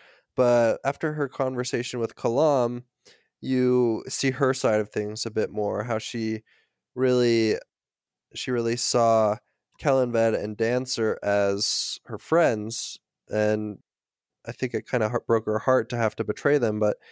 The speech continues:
she was trying to do what was best for the Emperor, 'cause though they were good conquerors, they wouldn't be good rulers. And so she certainly becomes a more sympathetic character at that point. And so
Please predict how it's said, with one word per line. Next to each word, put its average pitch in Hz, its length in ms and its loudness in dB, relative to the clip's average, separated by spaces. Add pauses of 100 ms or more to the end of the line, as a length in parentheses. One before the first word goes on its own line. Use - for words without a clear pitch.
(180)
she - 140 -8
was 117 100 -2
trying 120 240 0
to 113 60 0
do 113 180 2
what 104 100 4
was 104 160 2
best 104 260 -2
for - 120 -6
the 101 160 -2
Emperor, 104 440 -6
'cause 110 120 -6
though 113 100 0
they 117 100 2
were 110 120 0
good 107 220 -4
conquerors, 123 920 0
they 120 80 -4
wouldn't 151 240 -2
be 139 80 -8
good 131 200 0
rulers. 110 540 2 (640)
And 120 460 2 (180)
so 143 240 2
she 147 340 -6
certainly 170 300 0
becomes 151 320 -2
a 139 40 2
more 131 180 2
sympathetic - 580 -2
character 107 640 0 (320)
at 110 100 -4
that 107 260 0
point. 107 560 -2 (720)
And 113 420 0 (640)
so 127 460 2